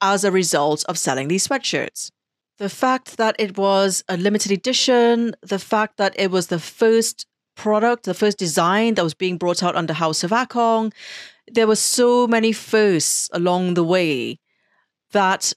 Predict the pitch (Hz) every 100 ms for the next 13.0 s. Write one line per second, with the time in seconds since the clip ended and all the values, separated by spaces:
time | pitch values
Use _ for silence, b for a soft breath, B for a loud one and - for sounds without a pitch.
0 | _ 190 190 240 220 220 - 277 254 214
1 | 202 190 180 170 160 202 262 339 240 -
2 | 147 123 127 151 240 262 _ _ _ _
3 | _ - 175 - 175 156 156 151 151 135
4 | - 139 - 131 139 185 208 180 190 240
5 | 247 - 220 220 214 - 277 247 147 139
6 | 160 160 180 196 185 170 180 175 185 240
7 | 277 - 147 135 139 165 170 170 185 190
8 | 190 180 156 156 151 - 165 - 151 -
9 | - 117 - - b b b b - 208
10 | 214 185 185 185 175 - 151 - 226 226
11 | 247 233 - - _ _ - 175 165 160
12 | 156 151 147 143 - 226 226 226 226 220